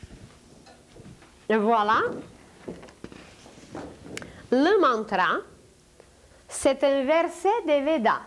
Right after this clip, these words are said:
c'est un mot hindou. Et les Védas, ce sont les écritures saintes, les écritures saintes de l'Inde. Et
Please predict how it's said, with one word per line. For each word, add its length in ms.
c'est 340
un 180
mot 460
hindou. 600
Et 380
les 260
Védas, 460
ce 220
sont 280
les 280
écritures 640
saintes, 640
les 260
écritures 580
saintes 580
de 180
l'Inde. 640
Et 160